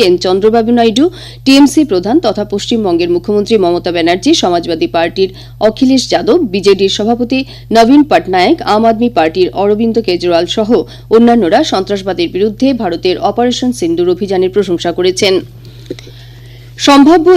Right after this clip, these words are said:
যুদ্ধকালীন পরিস্থিতি সম্পর্কে জনসাধারণের মধ্যে সচেতনতা সৃষ্টির জন্য আজ দেশের বিভিন্ন স্থানে সতর্কতামূলক অনুশীলন চালানো হয়েছে। কেন্দ্রীয় স্বরাষ্ট্র মন্ত্রণালয়ের নির্দেশ অনুসারে দেশের দুশো ঊনষাটটি স্থানে সতর্কতামূলক অনুশীলন চালানো হয়েছে।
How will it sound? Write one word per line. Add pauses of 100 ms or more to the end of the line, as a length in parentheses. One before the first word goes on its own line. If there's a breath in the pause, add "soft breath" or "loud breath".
(140)
যুদ্ধকালীন
পরিস্থিতি
সম্পর্কে (120)
জনসাধারণের
মধ্যে
সচেতনতা (100)
সৃষ্টির
জন্য (140)
আজ (140)
দেশের
বিভিন্ন (100)
স্থানে (100)
সতর্কতামূলক (120)
অনুশীলন
চালানো
হয়েছে। (480 loud breath)
কেন্দ্রীয়
স্বরাষ্ট্র
মন্ত্রণালয়ের
নির্দেশ
অনুসারে (120)
দেশের
দুশো (140)
ঊনষাটটি (100)
স্থানে (120)
সতর্কতামূলক (100)
অনুশীলন
চালানো
হয়েছে।